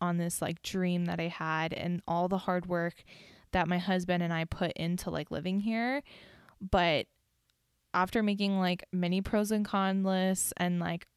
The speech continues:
really truly, like, thinking about, like, what do I want, I had come down to the decision that I'd rather, like, live in a place where I'm able to genuinely, like, take care of my mental health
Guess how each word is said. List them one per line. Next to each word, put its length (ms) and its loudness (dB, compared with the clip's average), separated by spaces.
really 500 0
truly, 400 -2
like, 380 -2
thinking 380 0
about, 380 0
like, 200 0
what 380 -2
do 180 0
I 140 2
want, 640 0
I 180 0
had 280 -2
come 220 0
down 220 -2
to 80 -4
the 120 -2
decision 480 -2
that 120 -2
I'd 160 -2
rather, 440 0
like, 200 -2
live 200 0
in 80 2
a 80 2
place 420 -2
where 240 0
I'm 160 4
able 300 2
to 200 0
genuinely, 680 0
like, 240 -4
take 240 -6
care 240 0
of 80 0
my 160 2
mental 360 -4
health 540 0